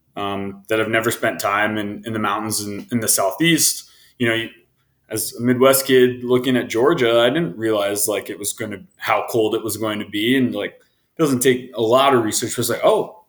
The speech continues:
some of the, the, the lows are, like, in the twenties in March." Okay. Um,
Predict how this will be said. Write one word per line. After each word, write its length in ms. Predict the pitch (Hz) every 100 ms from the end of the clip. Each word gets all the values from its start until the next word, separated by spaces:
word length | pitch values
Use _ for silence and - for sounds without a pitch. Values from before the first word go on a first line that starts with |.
| _ _ _ _ _ _
some 260 | - 110
of 160 | 131 131
the, 320 | 135 117 - -
the, 320 | 123 110 - - _
the 180 | 120 127
lows 680 | 120 110 143 175 160 135 131
are, 240 | 123 117
like, 400 | 110 107 - - _ _ _ -
in 140 | 131
the 60 | 127
twenties 560 | 127 139 190 233 143
in 160 | 117 107
March." 380 | 98 82 - - -
Okay. 520 | 120 - 185 196 - - - - - _
Um, 540 | 104 104 98 95 -